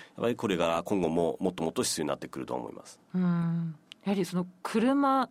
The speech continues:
Speaker 2: の存在もそうですけど、車そのものがだいぶ変わってきてますよね。
Speaker 1: 変わってきてますね。
Speaker 2: うん。
Speaker 1: もう、まあ、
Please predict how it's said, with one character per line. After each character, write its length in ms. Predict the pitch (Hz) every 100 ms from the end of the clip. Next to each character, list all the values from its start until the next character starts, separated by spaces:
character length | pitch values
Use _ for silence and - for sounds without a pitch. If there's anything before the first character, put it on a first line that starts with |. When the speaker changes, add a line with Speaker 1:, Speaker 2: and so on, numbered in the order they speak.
| -
Speaker 2:
の 160 | 247 226
存 300 | 240 240 226
在 180 | 233
も 140 | 226 233
そ 160 | 247
う 40 | 208
で 120 | 165
す 80 | -
け 80 | 151
ど、 120 | 156
車 380 | - 277 330 311
そ 220 | - 285
の 160 | 349
も 100 | 359
の 160 | 349 196
が 140 | 147
だ 120 | 147 175
い 60 |
ぶ 140 | 190 226
変 160 | - 190
わ 60 |
っ 60 | 196
て 180 | - 190
き 100 | -
て 60 |
ま 140 | 143 143
す 120 | 139
よ 60 |
ね。 160 | 139 147 -
Speaker 1:
変 80 | 76
わ 40 |
っ 40 | -
て 200 | - 76
き 100 | -
て 140 | 80
ま 100 | 64
す 140 | -
ね。 180 | 58 - 170
Speaker 2:
う 20 |
ん。 40 | 156 117
Speaker 1:
も 520 | 85 85 85 82 78
う、 40 |
ま 120 |
あ、 60 | 87